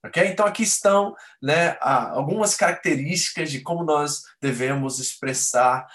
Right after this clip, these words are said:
com cânticos, com orações e tudo mais, como diz aqui em Tiago. Vamos continuar. Ele continua. "Está entre vocês alguém que está doente? Que ele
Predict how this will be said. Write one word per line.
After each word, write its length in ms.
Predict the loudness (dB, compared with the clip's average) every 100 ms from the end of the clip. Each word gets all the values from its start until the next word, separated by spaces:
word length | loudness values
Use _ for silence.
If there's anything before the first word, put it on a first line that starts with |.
| -12
com 220 | -8 -8
cânticos, 560 | -4 -2 -2 -6 -10 -6
com 100 | -2
orações 680 | -2 -2 -4 -6 -6 -8 -12 -20 _
e 80 | -10
tudo 280 | -8 -8 -6
mais, 300 | -6 -8 -12
como 220 | -12 -10
diz 160 | -8 -10
aqui 340 | -10 -12 -12
em 80 | -12
Tiago. 420 | -8 -8 -8 -20 _
Vamos 160 | -6 -4
continuar. 420 | -6 -4 -6 -8 _ _ _ _ _ _ _ -10
Ele 100 | -6
continua. 500 | -4 -2 -2 -2 -6
"Está 760 | -8 -8 -6 -8 2 4 4 -2
entre 220 | -6 -2
vocês 480 | 0 0 0 0 2
alguém 220 | 0 -2
que 60 |
está 120 | 0 2
doente? 480 | 2 0 -2 -12 -6
Que 200 | -4 2
ele 560 | 4 4 2 0 -4